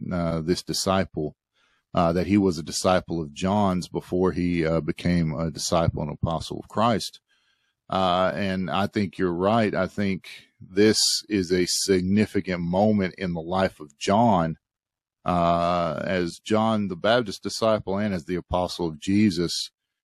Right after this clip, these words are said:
This interaction, and that's why I think it lends credence to the fact that,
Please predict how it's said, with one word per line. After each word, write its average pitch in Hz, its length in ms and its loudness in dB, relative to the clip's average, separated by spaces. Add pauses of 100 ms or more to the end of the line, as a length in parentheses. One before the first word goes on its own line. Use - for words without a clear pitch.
(180)
This 117 300 2
interaction, 101 680 0
and 95 300 -4
that's 98 240 -2
why 95 220 2
I 87 60 2
think 87 220 -2
it 85 100 0
lends 90 240 -4
credence 87 400 -2
to 82 80 -6
the 80 80 -6
fact - 420 0
that, - 360 -4